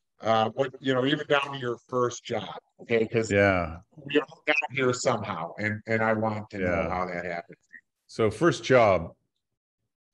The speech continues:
Speaker 2: was cutting grass. I kid you
Speaker 1: Oh,
Speaker 2: not.
Speaker 1: shit.
Speaker 2: That was my first job, cutting grass. Now,
Speaker 1: All right.
Speaker 2: the lawnmowers, the lawnmowers I used probably wouldn't make it through the safety requirements of today's lawnmowers. That's all I'm gonna say.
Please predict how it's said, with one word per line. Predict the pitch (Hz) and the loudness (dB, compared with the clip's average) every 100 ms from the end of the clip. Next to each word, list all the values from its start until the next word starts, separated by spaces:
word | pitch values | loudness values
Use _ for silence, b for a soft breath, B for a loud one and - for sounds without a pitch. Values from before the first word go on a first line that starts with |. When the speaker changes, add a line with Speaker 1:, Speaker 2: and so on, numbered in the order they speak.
| - | -8
Speaker 2:
was | 98 - | -6 -6
cutting | - 107 95 90 | -4 -2 0 -2
grass. | 85 80 71 - - - _ _ _ _ _ _ _ _ _ | -2 -2 -2 -8 -18 -20 _ _ _ _ _ _ _ _ _
I | 92 80 | -6 -2
kid | 95 82 | -2 -2
you | 80 | -2
Speaker 1:
Oh, | 76 | -2
Speaker 2:
not. | 69 | -4
Speaker 1:
shit. | - - | -4 0
Speaker 2:
That | 78 | 2
was | 82 80 | 2 0
my | 78 | 0
first | 87 80 82 | 0 -2 0
job, | 92 82 73 - | 4 4 2 -2
cutting | 90 90 95 | 2 4 4
grass. | 87 76 67 - - _ b b b 95 | 4 2 0 -12 -20 _ b b b 2
Now, | 101 87 85 - | 4 4 0 -4
Speaker 1:
All | 110 120 123 | 0 0 0
right. | 113 98 | -2 0
Speaker 2:
the | |
lawnmowers, | 98 127 143 139 123 107 98 - | 4 4 6 6 6 4 0 -6
the | 95 | -2
lawnmowers | 107 135 139 113 98 87 | 0 2 0 -2 -2 -2
I | 107 131 | 0 0
used | 139 143 139 - _ _ _ _ _ _ _ | -2 -4 -8 -12 _ _ _ _ _ _ _
probably | 156 147 143 123 | -8 -6 -2 -2
wouldn't | 113 113 104 | 0 -2 -2
make | 101 95 | -2 -2
it | 95 | -4
through | - 87 | -8 -10
the | 78 | -8
safety | - 92 87 - 85 - _ _ _ _ - | -2 0 0 -4 -12 -12 _ _ _ _ -20
requirements | - 101 87 82 82 - | -4 0 2 0 -4 -8
of | 87 | -10
today's | - 90 87 85 | -2 2 4 2
lawnmowers. | 87 85 85 85 85 101 | 2 2 2 0 -2 -2
That's | 107 101 120 | 0 2 4
all | 95 | 4
I'm | 87 | 2
gonna | 85 80 | 0 -6
say. | - 76 | -6 -8